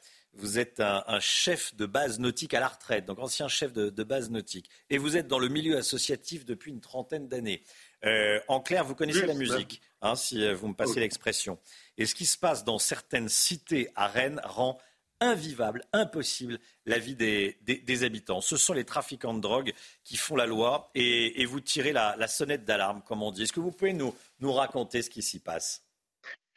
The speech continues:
Speaker 2: Eh bien, cher monsieur, euh, la so-, la sonnette d'alarme, on l'a tirée pl-, il y a plus de vingt ans, même plus.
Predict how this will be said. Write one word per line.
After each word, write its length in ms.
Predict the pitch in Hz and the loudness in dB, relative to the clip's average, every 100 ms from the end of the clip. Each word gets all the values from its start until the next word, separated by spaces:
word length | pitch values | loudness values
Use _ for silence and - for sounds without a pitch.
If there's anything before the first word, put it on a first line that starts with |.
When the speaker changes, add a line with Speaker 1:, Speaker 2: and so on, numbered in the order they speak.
| - _ - - | -20 _ -18 -6
Speaker 2:
Eh 100 | - | -2
bien, 220 | 143 185 | 6 8
cher 240 | 175 165 139 | 8 6 8
monsieur, 640 | 160 - - 185 185 180 - 143 | 6 4 4 8 8 8 0 0
euh, 420 | 123 127 117 113 - _ - | 4 4 4 0 -4 _ 0
la 160 | 156 | 2
so-, 240 | 147 156 156 | 4 2 2
la 160 | 151 151 | 4 2
sonnette 340 | 160 160 165 | 2 0 2
d'alarme, 380 | 156 156 180 165 | 2 2 2 0
on 80 | 156 | 0
l'a 120 | 147 | 0
tirée 480 | 151 165 165 190 180 _ _ _ _ _ - - | -2 -2 0 0 -2 _ _ _ _ _ -20 -10
pl-, 140 | 190 170 | -4 0
il 80 | 156 | 2
y 60 | |
a 60 | 151 | 0
plus 220 | - 180 | 0 -4
de 80 | 151 | 2
vingt 280 | 185 135 127 | 2 2 -4
ans, 140 | - _ _ _ _ _ _ - | -6 _ _ _ _ _ _ -2
même 240 | 151 175 | -2 -2
plus. 460 | - 139 - - | -4 -6 -6 -14